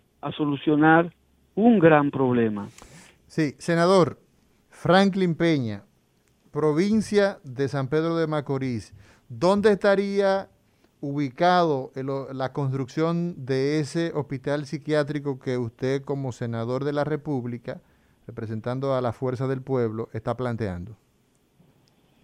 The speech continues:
Speaker 1: Nosotros solicitamos uno para la región este, aquí en San Pedro de Macorís, por ser la entrada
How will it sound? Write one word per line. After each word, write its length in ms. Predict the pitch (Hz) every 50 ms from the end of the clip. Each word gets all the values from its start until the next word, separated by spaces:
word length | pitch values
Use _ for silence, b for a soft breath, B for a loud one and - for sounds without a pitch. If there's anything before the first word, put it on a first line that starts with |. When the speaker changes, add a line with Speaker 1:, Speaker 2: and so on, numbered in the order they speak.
| _ _ _ _ _ - - _ _ _ _ _ -
Speaker 1:
Nosotros 440 | - 175 165 208 254 254 262 240 226
solicitamos 800 | 247 233 214 185 170 160 170 160 151 175 185 202 202 202 196 175 - _ -
uno 280 | - 180 214 214 208 185
para 200 | - 170 160 160
la 100 | 160 156
región 420 | 151 156 156 160 175 185 180 180
este, 480 | 175 175 175 175 - - 180 175 170 196 _ _ _ _ _ _ _ _ -
aquí 300 | 135 135 127 - 156 165
en 200 | 165 170 165 156
San 220 | - 156 143 139
Pedro 220 | - 156 160 160 170
de 60 | 160
Macorís, 520 | 147 143 143 131 - 135 135 147 156 156 - _
por 220 | - 139 131 123 - -
ser 160 | 147 147 156
la 120 | 156 151
entrada 680 | 143 127 123 - 135 147 151 151 147 147 139 135 131 135